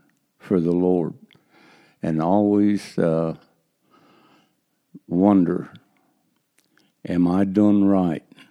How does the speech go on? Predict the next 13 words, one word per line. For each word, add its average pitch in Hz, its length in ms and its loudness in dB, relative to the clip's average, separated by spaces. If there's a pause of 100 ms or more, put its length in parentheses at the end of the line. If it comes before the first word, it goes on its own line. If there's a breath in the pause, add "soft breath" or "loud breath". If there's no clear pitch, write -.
(1080 soft breath)
in 92 160 2
the 85 120 0
sight 87 380 -4
of 87 160 -8
God? 82 480 -4 (280)
In - 60 -20
fact, 92 320 -4
I 85 200 0
ask 95 480 -6
Him 82 360 -4 (240)
daily, 90 460 -2
probably, 85 680 -6 (1120 soft breath)
uh, 82 320 -4